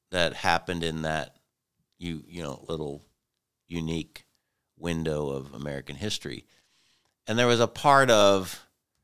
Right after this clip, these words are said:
all of that that was really this search to make Jesus, you know, cool, to make Jesus, you know,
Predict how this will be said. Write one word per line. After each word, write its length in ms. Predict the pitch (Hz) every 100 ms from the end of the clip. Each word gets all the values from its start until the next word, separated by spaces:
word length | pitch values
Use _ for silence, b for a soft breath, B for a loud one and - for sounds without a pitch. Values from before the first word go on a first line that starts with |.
| _ _ _ _ _ -
all 220 | 104 98
of 160 | 87
that 400 | 98 95 90 87
that 300 | - 90 69 _ - _ _ _ _
was 240 | 101 95 95
really 340 | 101 98 95
this 260 | 85 90 80
search 560 | - - 95 90 - -
to 120 | 87
make 300 | 85 82 78
Jesus, 720 | - 82 78 80 71 - - -
you 100 | 85
know, 220 | 64 50 _ _ _ _
cool, 800 | - - 127 104 85 76 62 - b b b b -
to 100 | 92
make 280 | 90 82 -
Jesus, 800 | 82 80 78 73 - - - - _
you 120 | 87
know, 300 | 78 57 50